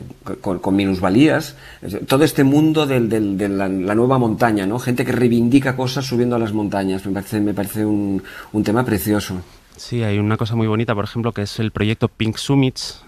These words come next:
Speaker 2: eh, Cumbres Rosas, que es las Seven, las Seven Summits, ¿no? Las siete cumbres, que es la cumbre más alta de cada continente, hacerla con la bandera arcoíris,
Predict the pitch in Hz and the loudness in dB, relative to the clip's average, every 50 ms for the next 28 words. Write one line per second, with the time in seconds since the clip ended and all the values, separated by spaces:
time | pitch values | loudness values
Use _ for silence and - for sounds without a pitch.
0 | - - 98 98 92 92 92 90 90 92 - - 110 - - 110 107 101 98 101 | -12 -8 -8 -6 -6 -6 -6 -6 -8 -10 -10 -14 -10 -4 0 0 2 2 2 0
1 | 95 - 131 143 - - 123 127 127 - - - 110 113 120 - - - - - | 0 2 0 0 0 0 -2 -2 -2 -4 -4 -2 -2 -2 -2 -4 -10 -16 -20 -20
2 | - - - - - - - _ - - 101 101 - - 120 120 127 123 - - | -20 -20 -20 -20 -20 -20 -20 _ -10 -8 -6 -4 -2 0 2 4 4 4 2 -2
3 | - 107 104 95 98 - - 127 127 127 123 - 170 165 156 139 - - 143 139 | -8 -6 -4 -4 -4 -2 0 2 2 2 2 2 2 2 2 0 -2 -4 -4 -4
4 | 151 139 113 - - 131 - 127 - - 143 151 156 170 165 - - 123 113 120 | -2 -2 -4 -4 -4 -4 -4 -2 -2 0 0 0 0 -2 -2 -4 -6 -6 -4 -4
5 | 107 - 120 120 - 127 127 120 - 127 113 120 117 - 117 113 113 - 127 123 | -2 0 0 0 2 2 0 0 -2 -2 0 0 0 2 2 2 2 2 0 0
6 | 117 127 131 143 151 160 - 165 - 104 107 - - 131 131 120 143 151 160 160 | 0 0 0 0 0 0 0 -2 -2 -2 -4 -2 0 0 0 2 2 2 2 0
7 | - - 107 95 92 92 98 107 113 113 110 - - 107 101 98 90 90 95 - | 0 -2 -2 -2 0 0 0 0 0 0 0 0 -2 -2 -2 -2 -4 -8 -10 -12
8 | - - | -18 -20